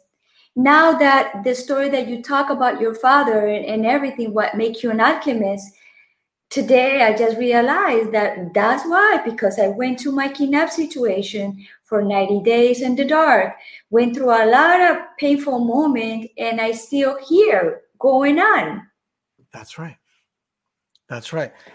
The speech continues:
Speaker 2: And that's, that, I will dare to say that that event was what made you so powerful and so kind and so,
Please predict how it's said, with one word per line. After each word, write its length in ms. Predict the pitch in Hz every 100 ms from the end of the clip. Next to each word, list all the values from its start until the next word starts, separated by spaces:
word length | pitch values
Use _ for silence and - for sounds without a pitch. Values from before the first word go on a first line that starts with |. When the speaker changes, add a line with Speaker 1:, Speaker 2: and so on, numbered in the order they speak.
| -
Speaker 2:
And 200 | 180 165
that's, 400 | 185 202 - -
that, 460 | - 151 202 196 175 -
I 320 | 170 208 220
will 500 | 160 175 170 147 - 143
dare 280 | 143 165 156
to 120 | 151
say 520 | 123 - 202 131 147 - - _
that 340 | 151 151 - -
that 520 | 151 233 294 - - - _ _ _ _ _ _ _ _
event 760 | - 208 151 226 233 151 170 - _
was 440 | - 180 208 196 156
what 260 | 196 208
made 460 | 175 180 202 233 202
you 380 | 165 156 127 107
so 180 | - 180
powerful 600 | - 214 190 - 101 92 _ _ _ _ _ _ _ _ _ _ _ -
and 360 | 226 311 320
so 280 | 247 233 214
kind 560 | 214 175 170 160 220 208 - _ _
and 340 | 226 262 277 247
so, 680 | - 220 226 220 202 160